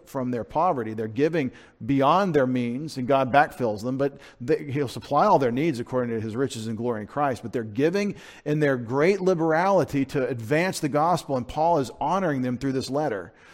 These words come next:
So this is not to the Corinthians, who the, the least of their troubles is their mouth. I mean, well, maybe not the least, but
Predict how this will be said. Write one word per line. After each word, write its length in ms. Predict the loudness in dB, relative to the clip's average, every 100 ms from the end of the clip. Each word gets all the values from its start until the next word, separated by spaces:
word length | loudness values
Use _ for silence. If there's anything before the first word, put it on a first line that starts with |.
| -20 _
So 160 | -2
this 200 | 2 2
is 140 | 2 0
not 500 | 2 4 2 -2 -12 -20 _ -2
to 100 | 2
the 120 | 2
Corinthians, 800 | 0 2 2 4 0 -2 -10 -6
who 340 | -2 0 0 -4 -16 -2
the, 200 | 0 0
the 160 | -2
least 380 | 2 4 2 0
of 100 | -2
their 140 | 0
troubles 540 | -2 0 0 2 0 -4
is 140 | -8
their 140 | -6 -6
mouth. 340 | -4 -2 -2
I 20 |
mean, 200 | 0 -2
well, 240 | 0 -2 -2
maybe 240 | -4 -4
not 160 | -4 -6
the 80 | -4
least, 280 | -4 -6 -6
but 200 | -8